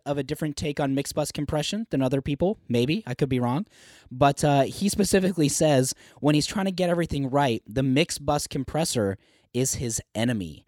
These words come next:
and that he has a hard time with it and he fights it. And he talks about getting everything good and wide open and getting it all balanced and everything, and then he'll add his mix bus compression. And I'm pretty sure he talks about that later in that same YouTube video.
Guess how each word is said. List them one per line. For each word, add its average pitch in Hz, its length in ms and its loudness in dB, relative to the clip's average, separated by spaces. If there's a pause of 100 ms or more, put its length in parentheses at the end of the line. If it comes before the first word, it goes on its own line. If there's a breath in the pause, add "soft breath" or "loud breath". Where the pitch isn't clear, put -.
(240 soft breath)
and 113 160 -2
that 117 60 -4
he 123 180 -10
has 131 180 -4
a 117 60 -2
hard 131 380 0
time 131 260 -2
with 127 160 0
it 110 160 -4
and 107 160 -6
he 117 100 -4
fights 123 460 -2
it. 82 160 -8 (340 soft breath)
And 127 80 -2
he 131 80 -2
talks 151 260 -2
about 139 200 0
getting 139 240 0
everything 135 400 0
good 131 260 4
and 123 140 0
wide 131 220 2
open 131 440 2 (320 soft breath)
and 113 480 -2 (220)
getting 139 220 2
it 127 80 2
all 127 360 2
balanced 135 500 0
and 135 100 0
everything, 127 580 -2
and 120 180 -2
then 127 220 2
he'll 113 260 -4
add 107 200 -4
his 107 200 -6
mix 104 200 -6
bus 101 220 -6
compression. 98 440 -4
And 107 80 -4
I'm 123 80 -2
pretty 156 160 4
sure 131 120 0
he 120 60 0
talks 120 240 -4
about 107 200 -10
that 98 200 -10 (380 soft breath)
later 117 380 2
in 110 80 0
that 101 180 -2
same 101 180 -4
YouTube 98 280 -6
video. 85 280 -12